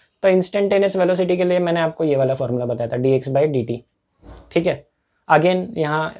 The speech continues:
वेक्टर इक्वेशन है नहीं तो हमें वेक्टर में लिखने की ज़रूरत नहीं है। So d by dt of,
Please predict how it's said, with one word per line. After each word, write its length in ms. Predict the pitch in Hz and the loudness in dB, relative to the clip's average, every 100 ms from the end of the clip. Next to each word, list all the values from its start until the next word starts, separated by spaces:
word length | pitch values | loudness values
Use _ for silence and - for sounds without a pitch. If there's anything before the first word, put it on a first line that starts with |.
| - | -4
वेक्टर 320 | 143 135 156 | -2 0 0
इक्वेशन 380 | 151 156 156 160 | 0 2 0 0
है 140 | 151 | -2
नहीं 120 | 147 151 | -2 -2
तो 100 | 151 | -2
हमें 180 | 151 | -2
वेक्टर 280 | 139 135 143 | 0 0 0
में 100 | 143 | 0
लिखने 260 | 139 127 131 | -2 -2 -2
की 80 | 131 | -2
ज़रूरत 300 | 127 127 127 | 0 -2 -2
नहीं 140 | 131 | -4
है। 160 | 131 135 _ - - - - - - | -6 -12 _ -20 -20 -20 -20 -20 -16
So 120 | - 185 | 0 2
d 200 | 170 190 | 6 4
by 140 | 202 202 | 6 4
dt 340 | 185 175 185 185 | 2 -2 -2 0
of, 260 | 156 117 | 0 -4